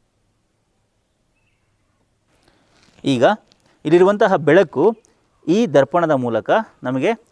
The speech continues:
ಇಲ್ಲಿ ನೇರವಾಗಿ ನಮ್ಮ ಏನು ನೇತ್ರ ಮಸೂರ ಇದೆ ಇದಕ್ಕೆ ನೇರವಾಗಿ ಬರ್ತಾ ಇದೆ. ಬೆಳಕಿನ ವ್ಯವಸ್ಥೆ ಸರಿಯಾಗಿದೆ. ಈಗ ನಾನು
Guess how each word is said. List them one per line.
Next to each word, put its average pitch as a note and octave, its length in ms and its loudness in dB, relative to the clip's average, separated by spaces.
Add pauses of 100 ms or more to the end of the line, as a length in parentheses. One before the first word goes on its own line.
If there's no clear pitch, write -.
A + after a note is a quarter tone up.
(140)
ಇಲ್ಲಿ C#3+ 180 -6
ನೇರವಾಗಿ C#3 640 -2
ನಮ್ಮ B2+ 200 -6
ಏನು C3 220 -4
ನೇತ್ರ C3+ 260 -6
ಮಸೂರ B2+ 260 -6
ಇದೆ C3+ 100 -4
ಇದಕ್ಕೆ C3 180 -8
ನೇರವಾಗಿ C3+ 500 -2 (260)
ಬರ್ತಾ B2 300 -2
ಇದೆ. C3 460 -6
ಬೆಳಕಿನ D3+ 360 0
ವ್ಯವಸ್ಥೆ C3+ 640 -4
ಸರಿಯಾಗಿದೆ. B2 540 -2 (460)
ಈಗ F#3+ 220 0
ನಾನು C3 380 -2